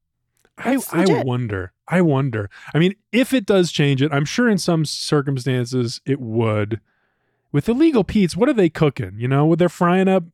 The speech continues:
Speaker 1: like, peppers and onions. They're fr-, they're cooking the meat on, like, a s-, a stovetop, probably, an, I guess, an induction
Speaker 2: Like a flat
Speaker 1: stovetop
Speaker 2: top.
Speaker 1: now.
Speaker 2: Yeah, but that's, like, it's not like it's open on an open fire or something. You know what I
Speaker 1: Yeah,
Speaker 2: mean?
Speaker 1: that's what I'm thinking.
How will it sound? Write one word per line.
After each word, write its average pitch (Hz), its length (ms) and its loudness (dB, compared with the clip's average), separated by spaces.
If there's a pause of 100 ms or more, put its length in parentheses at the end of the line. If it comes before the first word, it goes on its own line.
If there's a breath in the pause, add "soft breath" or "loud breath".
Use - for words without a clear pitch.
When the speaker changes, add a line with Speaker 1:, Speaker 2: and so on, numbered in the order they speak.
(180)
Speaker 1:
like, 151 180 0
peppers 170 300 2
and 175 100 2
onions. 180 300 2
They're 170 100 2
fr-, 175 220 -2
they're 156 140 2
cooking 165 260 0
the 156 60 2
meat 156 180 2
on, 160 180 2
like, 147 140 0
a 139 60 2
s-, - 200 -2
a 156 60 -12
stovetop, 160 800 0 (240)
probably, 151 300 4
an, 147 240 0
I 139 140 0
guess, 151 180 0
an 143 100 0
induction 131 420 -2
Speaker 2:
Like - 120 -8
a 135 60 2
flat 185 200 4
Speaker 1:
stovetop 160 140 2
Speaker 2:
top. 185 120 -2
Speaker 1:
now. 160 340 0 (1040)
Speaker 2:
Yeah, 220 340 -2
but 220 160 -4
that's, 240 220 -2
like, 247 140 -4
it's 208 100 -4
not 262 80 0
like 254 80 0
it's - 100 -6
open 202 300 -2
on 190 200 -4
an 180 100 -8
open 180 200 -8
fire 160 480 -4
or 143 60 -10
something. 147 500 -10 (380)
You 190 100 -6
know 151 80 4
what 147 80 6
I - 20 4
Speaker 1:
Yeah, 120 180 4
Speaker 2:
mean? 95 80 -4 (520)
Speaker 1:
that's 156 160 2
what 156 100 2
I'm 147 140 2
thinking. 107 520 -2